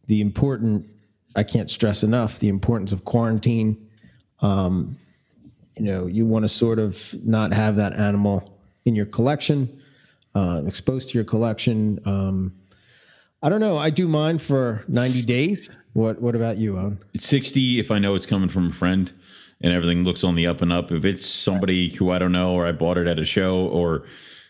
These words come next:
Speaker 2: it's one of those, like, white lips <laughs> or something like that that I got from, like,
Speaker 1: <laughs> Right.
Speaker 2: straight out of the jungle, like, it, ninety,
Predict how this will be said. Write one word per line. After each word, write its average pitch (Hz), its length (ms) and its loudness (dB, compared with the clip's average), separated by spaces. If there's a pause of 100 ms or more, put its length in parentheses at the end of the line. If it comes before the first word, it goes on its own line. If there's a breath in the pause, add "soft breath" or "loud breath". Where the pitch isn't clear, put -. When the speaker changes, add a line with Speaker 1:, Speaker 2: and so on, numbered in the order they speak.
(140)
Speaker 2:
it's 90 160 0
one 87 120 2
of 87 80 0
those, 87 280 0
like, 85 260 -2
white 90 340 -2
lips 95 360 0
<laughs> 151 40 2
or 143 40 -2
something - 360 0
like 104 120 0
that 120 180 -2
that 110 160 -4
I - 40 2
got 104 320 -4
from, 117 240 0
like, 104 200 0
Speaker 1:
<laughs> - 520 -12
Right. 117 100 2
Speaker 2:
straight 110 260 0
out 135 80 0
of 151 60 -2
the 190 80 2
jungle, 185 500 2
like, 120 220 -2
it, 113 180 0
ninety, 90 460 0